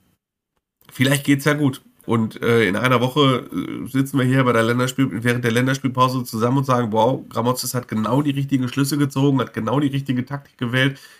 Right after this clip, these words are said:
genau die richtigen Auswechslungen getätigt. Äh, und jetzt hat er wirklich gezeigt, dass er einer ist. Aber bisher in dieser Saison hatte er mit taktischer Einstellung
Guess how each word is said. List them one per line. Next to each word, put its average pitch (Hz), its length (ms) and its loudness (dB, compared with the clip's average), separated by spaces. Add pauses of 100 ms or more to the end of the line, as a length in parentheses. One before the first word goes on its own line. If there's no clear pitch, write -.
(120)
genau 117 340 4
die 151 100 2
richtigen 131 460 0
Auswechslungen 135 640 -2
getätigt. 127 520 0 (580)
Äh, 117 200 4
und 113 380 2
jetzt - 420 -4 (320)
hat - 160 -2
er 139 160 4
wirklich 139 240 -2
gezeigt, 135 380 0
dass 131 80 4
er 123 100 2
einer 127 220 0
ist. - 300 -10 (360)
Aber 120 640 4 (100)
bisher 139 320 4
in 139 80 4
dieser 131 220 2
Saison 120 380 0
hatte 123 180 -4
er 101 300 0
mit 101 260 -6
taktischer 165 480 -2
Einstellung 151 640 0